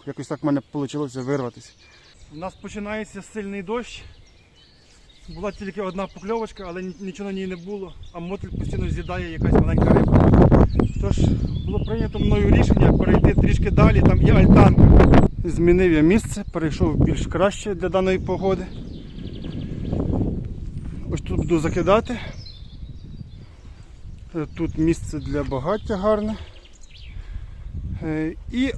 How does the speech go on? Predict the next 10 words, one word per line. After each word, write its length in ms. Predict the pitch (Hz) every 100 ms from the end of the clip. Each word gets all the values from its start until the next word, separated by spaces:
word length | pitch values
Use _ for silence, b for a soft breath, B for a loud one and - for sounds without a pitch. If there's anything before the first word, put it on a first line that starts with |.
| -
альтаночка, 840 | 202 226 - 156 160 156 - 151
в 60 | 147
якій 200 | 147 175
я 100 | 160
можу 220 | 160 151
сховатися, 500 | 139 160 170 208 -
коли 200 | - 156
почнеться 480 | 143 165 - 175 170
сильний 360 | - 160 160 143
дощ. 420 | 135 - -